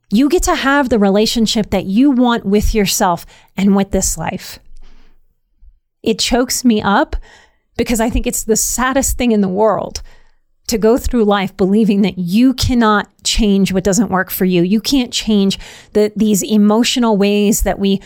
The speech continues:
relate to ourselves and other people. It is so malleable if you just let it be. If you happen to discover that you are surrounded by people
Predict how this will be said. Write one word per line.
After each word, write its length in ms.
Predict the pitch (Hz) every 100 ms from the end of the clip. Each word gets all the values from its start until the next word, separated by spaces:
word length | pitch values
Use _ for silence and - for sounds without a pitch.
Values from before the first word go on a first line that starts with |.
| - -
relate 380 | 208 196 196 -
to 160 | 214
ourselves 600 | 185 180 - 214 190 190
and 200 | - 196
other 180 | 190 185
people. 360 | 175 214 196 190
It 100 | 240
is 120 | 233
so 540 | - - 240 240 269 269 -
malleable 640 | 202 202 214 208 180 185
if 220 | 190 -
you 60 | 196
just 260 | 196 -
let 160 | 180 170
it 100 | -
be. 280 | 90 - _ _ _ _ _ _ _ _ _ _
If 200 | - 208
you 80 | 226
happen 380 | 190 226 254 262
to 100 | 262
discover 760 | 240 285 - 220 190 190 262 311 - - _ _ _ _ -
that 240 | 202 - _
you 380 | 202 214 220 233
are 240 | 214 233
surrounded 640 | 240 277 277 339 269 170 165
by 140 | 175
people 680 | 180 - 240 240 240 240